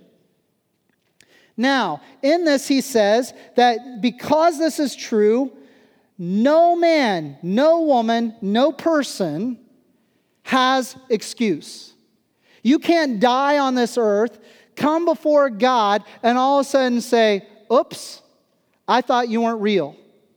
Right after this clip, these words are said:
No, God will say, "No, I have made it plain to you. My power, my nature was all around you. You chose to deny it.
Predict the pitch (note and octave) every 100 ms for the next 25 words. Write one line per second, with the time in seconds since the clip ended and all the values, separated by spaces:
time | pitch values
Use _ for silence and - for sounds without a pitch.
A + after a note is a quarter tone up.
0 | _ _ _ _ _ _ _ _ _ _
1 | _ _ _ G3+ A#3+ G3 A3+ B3+ D#4 D#4+
2 | D4 - - _ A#3 A3+ C#4 A3 B3+ C4
3 | D#3+ C#3+ - _ - A3+ D4 B3 G#3+ B3
4 | C#4 C#4 C4+ - C4 C#4 C#4 C4 - F#3+
5 | E3 C#3 D#3+ _ _ _ _ _ _ -
6 | A3 B3+ C4+ - C4 C4 B3+ F#3+ D3+ D3+
7 | - _ - G3+ B3+ D4 C#4 C#4 - G3+
8 | D#3+ - - G#3+ B3+ A3+ B3 B3+ D4 D#4+
9 | D#4+ D#4 D#4 D#4 D4+ A3 F#3+ D3+ - _
10 | _ _ _ F#3+ E4+ - - G#3+ G3 F#3
11 | F3+ - - - G3 F#3+ F#3+ G3+ F#3+ D#3